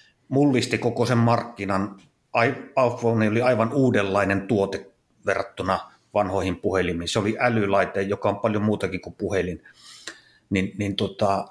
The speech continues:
Nokialla vaikeudet alkoi ja ne vaikeudet jatkuu edelleen, vaikka, vaikka kännykkäbisneksestä ollaankin luovuttu. Niin, niin, niin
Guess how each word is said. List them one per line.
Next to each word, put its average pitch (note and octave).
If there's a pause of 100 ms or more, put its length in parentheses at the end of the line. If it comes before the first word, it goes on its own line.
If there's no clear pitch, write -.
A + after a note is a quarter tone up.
Nokialla A2+
vaikeudet G#2
alkoi G2
ja F#2
ne G#2
vaikeudet G2+
jatkuu G#2+
edelleen, G2+ (320)
vaikka, -
vaikka F#2+
kännykkäbisneksestä -
ollaankin F#2+
luovuttu. - (520)
Niin, -
niin, B2+
niin -